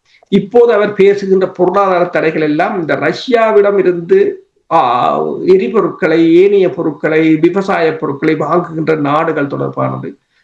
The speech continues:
அதில் குறிப்பாக சீனா மீதும் இவர்கள் ஒன்றும் செய்ய முடியாது. ஏனென்றால் சீனாவின் சப்ளை லைன் நின்று வந்தால் இவர்கள் இந்த, ஆ, ம்,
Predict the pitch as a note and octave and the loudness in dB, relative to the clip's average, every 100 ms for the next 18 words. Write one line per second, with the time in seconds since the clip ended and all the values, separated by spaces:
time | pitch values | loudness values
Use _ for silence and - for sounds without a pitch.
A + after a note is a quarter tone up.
0 | - F#3+ B3 A#3+ G3+ G#3+ - G3 F3+ G3 | -4 -2 -2 0 0 0 -2 -2 0 0
1 | G3+ - - G#3+ A#3+ G#3+ F3 E3 E3 G3+ | -2 -2 -6 -4 0 0 0 -2 0 2
2 | E3+ F3+ F3 D#3+ F3 E3+ - E3+ D#3+ C#3+ | 2 2 0 0 -2 -2 -4 0 0 0
3 | C3+ - - - - _ - F3 E3+ F3 | -4 -6 -8 -10 -14 _ -4 -2 0 -2
4 | - G3+ G3+ F#3+ F#3+ F3 F3 E3 F#3+ F3+ | -2 -4 -2 0 0 -2 -2 -2 0 0
5 | E3 E3 D#3+ E3+ E3+ D#3+ E3 F#3+ F#3 F3 | 0 -2 -2 -2 -2 0 0 0 2 0
6 | F3 E3+ E3 E3+ F3 F#3 F#3 F3 D#3+ - | 0 -2 0 -2 -2 -4 -4 0 -2 -4
7 | - - - - - _ F#3 E3+ D#3+ | -14 -20 -20 -20 -20 _ -2 2 2